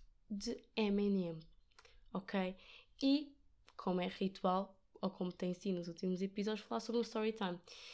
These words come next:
E a story time é, é sobre o quê? É sobre como eu perdi os meus óculos. <laughs> Sim, malta, é meia-noite e vinte e eu literalmente estou a ver o meu guião através dos meus óculos de sol, porque são os, os únicos óculos graduados que eu tenho no momento.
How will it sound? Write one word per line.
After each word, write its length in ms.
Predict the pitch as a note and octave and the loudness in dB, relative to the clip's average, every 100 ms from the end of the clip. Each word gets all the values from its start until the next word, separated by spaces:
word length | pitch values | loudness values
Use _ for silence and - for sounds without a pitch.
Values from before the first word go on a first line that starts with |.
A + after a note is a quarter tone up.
| - - | -14 0
E 60 | |
a 20 | B3 | 2
story 240 | B3+ C4 | 4 2
time 320 | C4+ C#4 C#4+ - | 4 0 0 -2
é, 440 | B3+ B3+ B3+ B3 B3+ B3 B3 B3 B3 - - - - - - - | 2 4 6 6 6 6 4 2 0 -12 -20 -14 -14 -14 -20 -8
é 60 | |
sobre 260 | A3+ B3+ A3 | -2 -2 -2
o 40 | |
quê? 300 | A3 - F3 F3 _ _ - - _ _ _ _ | -6 -6 -8 -8 _ _ -20 -20 _ _ _ _
É 100 | A#3+ | 0
sobre 220 | B3 B3+ | 2 0
como 140 | - A#3 | 2 0
eu 40 | |
perdi 200 | A#3 A3 | 2 -2
os 60 | G#3 | 0
meus 160 | G#3+ | 0
óculos. 340 | F#3+ F#3 - - - - - - | -2 -4 -12 -18 -20 -20 -20 -6
<laughs> 360 | - - - - - | -2 -2 -4 -12 -18
Sim, 220 | - A#3 G#3+ | -6 2 4
malta, 300 | F#3 F3 F#3 | 4 0 0
é 20 | |
meia-noite 440 | F#3+ G3 G3 G3 | 0 2 0 0
e 40 | F#3+ | 0
vinte 320 | F#3+ G3+ - - - - - - - | 0 -2 -6 -20 -20 -20 -20 -14 0
e 60 | |
eu 80 | G3 | 2
literalmente 420 | G#3 G#3+ G#3+ G#3 | 2 0 0 0
estou 140 | G#3 G3+ | 0 0
a 40 | |
ver 100 | G3 | 2
o 20 | |
meu 160 | G3 F#3+ | 2 2
guião 240 | F3+ F#3 | 0 0
através 360 | G3 G3 F#3+ F#3+ | 0 0 0 -2
dos 140 | F#3 | -2
meus 240 | F#3+ F#3 F#3 | 0 0 0
óculos 240 | F#3+ - | -2 -2
de 80 | - | -2
sol, 340 | F#3+ A3 B3 | 2 0 -2
porque 160 | - - | -14 -6
são 100 | G3+ | -4
os, 80 | F#3 G3 F#3+ - | 0 0 -2 0
os 160 | G3 | 2
únicos 380 | A#3 A#3 - - - | 4 2 0 -8 -4
óculos 320 | G3+ - - | -6 -6 -12
graduados 540 | G#3+ F#3+ F#3+ G3 G3 - | -6 0 2 2 2 -4
que 120 | - | -2
eu 60 | G3+ | 0
tenho 260 | G#3 G#3 | 2 2
no 120 | G#3 | 2
momento. 380 | A3 G#3 F3 - | 2 0 0 -6